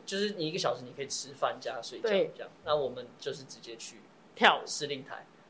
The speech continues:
Speaker 1: 然后那时候高一时候学弟的时候，就我们司令台有那个遮阳的，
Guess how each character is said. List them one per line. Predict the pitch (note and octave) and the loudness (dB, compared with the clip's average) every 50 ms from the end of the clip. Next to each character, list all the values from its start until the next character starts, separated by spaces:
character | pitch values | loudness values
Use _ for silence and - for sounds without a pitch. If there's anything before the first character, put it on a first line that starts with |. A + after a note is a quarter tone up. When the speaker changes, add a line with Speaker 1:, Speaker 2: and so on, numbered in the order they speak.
| - - | -12 -6
Speaker 1:
然 | - C#3 C#3 | -2 0 0
后 | D3 | 2
那 | F3 F3 | 4 4
时 | D#3+ | 4
候 | D#3 D3 | 4 4
高 | - D3+ D3 D#3 | 6 6 6 6
一 | D#3 | 6
时 | D3+ D3+ | 4 2
候 | C#3 | 0
学 | C3+ - - A#2+ B2+ | -2 -4 -6 -8 -8
弟 | - C#3+ C3+ B2+ | -8 -8 -8 -8
的 | B2 | -6
时 | B2 B2 | -4 -6
候， | B2 A#2+ | -6 -4
就 | - D3 C3+ | -4 -4 -4
我 | B2 | -4
们 | A#2+ B2 | -6 -10
司 | - C3 C3 | -12 -12 -12
令 | C3 C3 | -14 -14
台 | B2+ B2 A2 | -14 -14 -14
有 | A#2+ A#2+ B2 | -14 -14 -14
那 | C3 | -12
个 | B2 A#2 A#2 - | -10 -10 -10 -6
遮 | - D3 C3+ C3+ | -4 -2 -2 -2
阳 | C3+ B2 G#2+ - | -2 -4 -6 -8
的， | - - - | -12 -20 -20